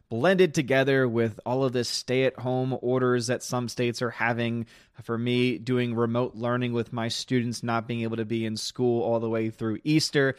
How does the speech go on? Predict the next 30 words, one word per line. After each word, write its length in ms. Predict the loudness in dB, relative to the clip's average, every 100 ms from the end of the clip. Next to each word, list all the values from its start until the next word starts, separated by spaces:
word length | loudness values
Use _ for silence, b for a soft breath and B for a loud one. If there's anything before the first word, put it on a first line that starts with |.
| B B -6
and 140 | -2
there's 180 | -2 0
now 180 | 0 0
a 80 |
very 280 | 2 6 6
good 180 | 4 2
chance 380 | 0 -2 -2 0
that 140 | 0
it'll 160 | 2 0
be 100 | -2
extended 480 | -2 -6 -4 -4 -2
all 220 | 0 2
the 60 |
way 180 | 2 0
through 240 | 0 -2 -4
to 120 | -4
the 140 | -6
end 100 | -6
of 60 | -6
the 80 | -2
year. 260 | 4 6
We 100 | 6
have 100 | 2
not 240 | 0 -2 -2
gotten 240 | -4 -2
any 200 | 0 0
official 380 | 0 -2 -2 -2
word 260 | 2 0
yet 300 | 0 0 -2
from 320 | -4 -4 -2